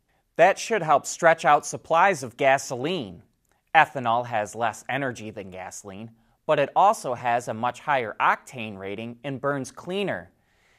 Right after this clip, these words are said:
And the E P A is considering making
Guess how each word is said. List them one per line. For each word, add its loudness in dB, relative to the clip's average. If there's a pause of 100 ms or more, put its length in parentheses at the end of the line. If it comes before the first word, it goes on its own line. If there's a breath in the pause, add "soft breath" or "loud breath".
(140)
And -8
the -8
E -8
P -6
A 0
is -8
considering -4
making -10